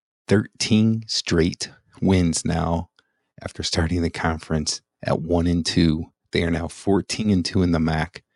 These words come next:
twenty-three and six overall. Dante Maddox led the way for Toledo with eighteen points. J T Shoemate had sixteen points. Ray J Dennis added sixteen points, eleven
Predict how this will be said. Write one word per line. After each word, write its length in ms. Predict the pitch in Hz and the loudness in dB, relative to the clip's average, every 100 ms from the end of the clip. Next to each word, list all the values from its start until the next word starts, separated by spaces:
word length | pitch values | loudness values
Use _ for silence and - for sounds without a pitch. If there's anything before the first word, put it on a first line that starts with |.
| _ _ _ | _ _ _
twenty-three 640 | - 95 98 101 95 92 | -10 -4 0 0 2 2
and 140 | 87 | 2
six 320 | - 82 - 82 | 0 -2 -2 0
overall. 580 | 78 - 78 73 76 - _ _ _ _ _ _ _ - - _ _ - _ _ _ _ - | 0 2 2 2 -2 -10 _ _ _ _ _ _ _ -20 -20 _ _ -20 _ _ _ _ -4
Dante 420 | 82 101 - 113 | 0 0 2 2
Maddox 640 | 92 85 87 104 - - | 4 4 2 0 -2 -6
led 460 | - 87 82 87 87 | -6 -2 0 0 2
the 80 | 85 | 2
way 260 | 85 85 | 4 2
for 240 | 98 - 78 | 0 -2 -4
Toledo 420 | - 80 85 87 | -2 -2 -2 0
with 220 | 95 82 - | 0 -2 -2
eighteen 540 | 92 90 - 98 87 | 0 0 -4 -2 -2
points. 680 | 82 - 85 98 - - - _ _ _ _ - | -4 -4 -2 -2 -4 -10 -10 _ _ _ _ -4
J 120 | 85 | -2
T 200 | - 87 | -2 -2
Shoemate 540 | - 95 87 92 - | -2 0 2 2 0
had 220 | - 85 | -4 -8
sixteen 600 | - - 87 - - 87 78 | -6 -4 -4 -4 -2 -2 -2
points. 640 | - 82 82 82 - - _ _ _ _ _ _ - | -2 -2 -2 -4 -10 -12 _ _ _ _ _ _ -2
Ray 180 | 87 95 | 2 4
J 220 | 104 98 | 4 4
Dennis 500 | 80 101 104 73 - - | 4 2 4 0 -6 -2
added 280 | 85 82 - | 0 0 -2
sixteen 520 | - 101 - 107 90 | -2 -4 -2 0 0
points, 400 | - 87 85 - - | 2 0 0 -2 -4
eleven 640 | 85 82 87 104 131 147 | -2 0 0 2 4 2